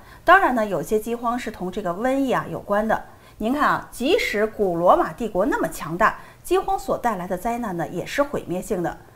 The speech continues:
当时罗马城的人口减少了百分之九十啊。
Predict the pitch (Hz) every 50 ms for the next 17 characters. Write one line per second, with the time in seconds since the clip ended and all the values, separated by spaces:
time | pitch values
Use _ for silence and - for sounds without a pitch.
0 | - - - - - - - 370 392 427 - - - 208 214 247 - 220 220 240
1 | 262 214 175 170 - - - 180 208 226 196 185 180 214 - - 170 160 165 -
2 | 196 233 311 294 - 175 190 220 233 - - - 214 226 254 262 - 220 - -
3 | - - 151 147 185 208 - -